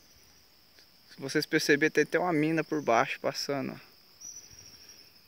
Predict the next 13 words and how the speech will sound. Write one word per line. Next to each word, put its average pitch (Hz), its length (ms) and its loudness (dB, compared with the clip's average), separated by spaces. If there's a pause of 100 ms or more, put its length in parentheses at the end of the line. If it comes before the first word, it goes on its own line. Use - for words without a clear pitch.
(160)
E 127 120 -8
hoje 156 240 -4
trouxemos 180 500 0
esse 190 140 -2
vídeo 175 320 2
aqui 175 160 0
pra 185 120 2
matar 190 320 2
a 180 40 -2
curiosidade 175 680 6
de 196 60 8
alguns 165 460 4
sobre 160 420 2